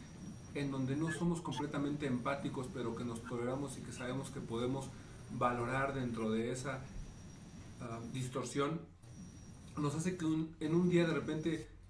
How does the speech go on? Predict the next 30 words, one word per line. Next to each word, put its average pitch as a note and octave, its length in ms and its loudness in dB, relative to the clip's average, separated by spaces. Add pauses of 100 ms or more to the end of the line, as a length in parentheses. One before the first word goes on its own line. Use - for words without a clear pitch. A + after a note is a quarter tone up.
(100)
empiezas D#3+ 460 2
a - 20 -4
sentir C#3+ 360 -2
que E3+ 80 0
ese D#3+ 160 0
sentimiento C#3 520 0
va C3 160 2
creciendo, C#3+ 460 0
y B2+ 80 2
ese C#3 220 -2
sentimiento C3 480 -2
que, A2 180 -4 (840)
pues, B2+ 100 -2
pueden C#3 380 0
hacer B2+ 160 -2
por C3+ 160 -2
un C3 160 0
gusto, C3+ 520 2 (240)
por B2 100 2
una C3+ 240 4
serie C3+ 340 0
de A2+ 120 0
características A#2 1000 -2 (320)
empáticas, C3 920 2 (560)
como C3+ 240 4
un D3 100 4
cariño, C3 600 2
como A#2 240 2
una A#2+ 380 0
afe-, A#2 320 -4